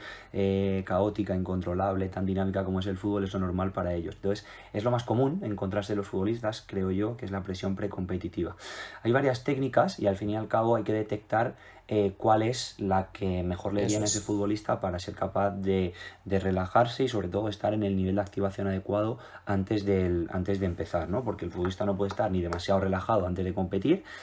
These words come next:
Speaker 1: ni, ni, ni muy exaltado, ¿no? Sino muy acelerado antes del, del partido. Entonces, yo creo que casi siempre es por, por nerviosismo, es decir, tienen una presión competitiva muy grande, bien sea por parte del equipo, de sus compañeros, del entrenador, de los padres, da igual la fuente.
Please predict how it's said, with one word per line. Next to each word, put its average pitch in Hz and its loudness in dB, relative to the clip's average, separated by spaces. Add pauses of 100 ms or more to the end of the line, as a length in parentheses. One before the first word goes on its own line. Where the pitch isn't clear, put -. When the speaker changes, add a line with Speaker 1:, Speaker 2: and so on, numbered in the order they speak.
(180)
Speaker 1:
ni, 92 2 (260)
ni, 90 0 (500)
ni 92 0
muy 95 2
exaltado, 87 -4
¿no? 139 -6
Sino 90 -4
muy 87 -2
acelerado 87 -2
antes 82 -6
del, 80 -8
del 85 -4
partido. 82 -6
Entonces, 92 -4 (540)
yo 120 6
creo 135 4 (100)
que 101 4
casi 95 -2
siempre 104 0
es 104 0
por, 101 2
por 95 -2
nerviosismo, 85 -2
es 90 -6
decir, 90 -6
tienen 92 -6
una 95 -2
presión 95 -4
competitiva 95 -2
muy 95 0
grande, 104 -2
bien 95 0
sea 95 -4
por 92 -4
parte 90 -6
del 85 -6
equipo, 113 -2
de 104 0
sus 92 -6
compañeros, 98 -2
del 90 0
entrenador, 90 -2
de 92 -2
los 85 -8
padres, 101 -2
da 95 -4
igual 95 -2
la 92 -6
fuente. 85 -12